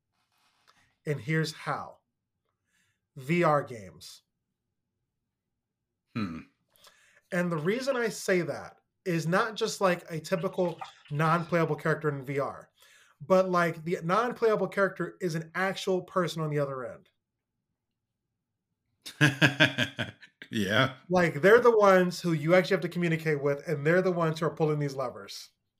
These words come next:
Speaker 2: That's true.
Speaker 1: Yeah, because, like, then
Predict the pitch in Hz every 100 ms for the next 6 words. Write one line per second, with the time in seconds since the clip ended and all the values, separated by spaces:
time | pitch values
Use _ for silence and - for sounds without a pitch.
0 | _ _ _ _ _ _ _ _ 95 104
1 | 101 - 117 120 110 - _ _ _ -
2 | 269 311 226 220 208 208 202 151 156 233